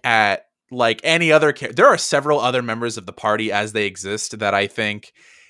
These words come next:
if they had been given an all-powerful archmage, like, you're traveling with an N P C right now,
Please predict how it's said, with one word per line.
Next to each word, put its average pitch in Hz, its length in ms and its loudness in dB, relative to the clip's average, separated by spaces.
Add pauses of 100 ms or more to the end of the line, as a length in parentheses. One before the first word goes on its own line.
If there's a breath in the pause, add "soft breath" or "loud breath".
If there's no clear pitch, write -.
(280 soft breath)
if 147 420 0 (320)
they 135 400 2
had 147 140 2
been 156 160 -4
given 160 520 0
an 160 120 2
all-powerful 165 540 6
archmage, 175 600 0
like, 156 200 -2
you're 214 100 0
traveling 202 380 -2
with 156 100 -6
an 147 80 -2
N 139 80 -10
P 135 100 -18
C 190 220 -10
right 110 240 0
now, 101 380 -4